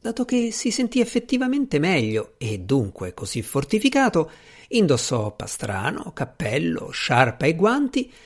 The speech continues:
e si avviò con passo deciso attraverso le vie bianche di neve fino al luogo indicato da Norrell per la grande magia di quel giorno, la cattedrale di York.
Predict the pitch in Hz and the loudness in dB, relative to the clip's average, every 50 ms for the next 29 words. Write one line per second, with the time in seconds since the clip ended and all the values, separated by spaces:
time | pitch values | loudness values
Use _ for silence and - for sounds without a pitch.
0 | - _ _ - 202 202 208 226 - - - 254 240 220 185 131 101 104 117 - | -20 _ _ -4 -2 -2 -2 -4 -4 -2 -2 0 0 2 2 2 2 0 -4 -6
1 | - 196 196 190 180 - - 220 208 - - 202 214 240 233 - 135 127 131 - | -2 0 0 0 0 2 2 0 2 4 2 4 4 4 2 2 0 0 0 0
2 | 202 202 208 - - 180 165 165 160 156 - - - - 151 135 139 135 123 135 | -2 -2 -2 0 0 2 4 4 4 2 2 0 2 2 4 4 4 4 2 0
3 | 165 196 214 196 156 131 120 123 143 147 151 135 120 - 139 143 196 180 143 135 | 0 0 2 2 2 2 4 4 4 4 2 0 -2 -2 -2 0 2 2 2 2
4 | 131 131 127 - - - - _ _ _ _ - - 240 202 180 160 139 123 131 | 0 -2 -4 -6 -8 -10 -20 _ _ _ _ 0 2 2 4 4 6 6 8 8
5 | 139 143 135 127 127 123 120 127 123 151 143 - 160 156 170 165 131 110 104 113 | 8 8 6 4 4 4 2 2 2 2 2 2 2 2 2 2 2 0 0 2
6 | 123 135 139 147 156 156 - - - - _ - 165 143 127 127 123 123 117 117 | 2 2 2 2 0 -2 -6 -18 -20 -16 _ 0 0 2 4 2 2 2 0 0
7 | 117 139 180 226 240 240 226 208 202 170 165 180 180 160 156 - - 147 135 120 | 0 0 2 2 2 2 2 2 2 2 2 2 2 4 2 4 6 6 6 6
8 | 107 107 101 - - 104 104 101 101 - _ _ _ _ _ _ _ _ _ _ | 4 0 -2 -2 -4 -6 -10 -12 -14 -16 _ _ _ _ _ _ _ _ _ _
9 | _ - 135 127 113 117 - 123 113 - - - - 104 92 92 95 107 131 165 | _ -4 -2 -2 -2 -2 -2 -4 -4 -4 -6 -8 -8 -6 -6 -4 -4 -2 -2 -2
10 | 190 196 202 185 160 156 135 113 101 78 78 80 - - - - | 0 0 0 0 2 0 0 0 -4 -6 -6 -8 -10 -10 -12 -14